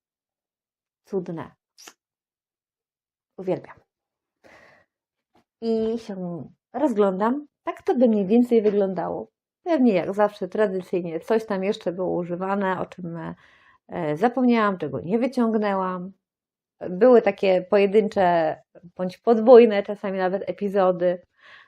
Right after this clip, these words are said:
Na przykład, e, to moje, em,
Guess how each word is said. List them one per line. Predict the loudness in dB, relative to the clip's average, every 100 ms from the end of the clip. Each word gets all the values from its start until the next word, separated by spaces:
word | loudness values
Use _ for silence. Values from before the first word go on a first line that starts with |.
| _ -18
Na | -16
przykład, | -18 _ -14 -14 _ -12 -8 -8 -12 _ -20 _ _ _
e, | -16 -16
to | -12 -12
moje, | -8 -8 -8 -10
em, | -12 -10 -10 -10 -12 -14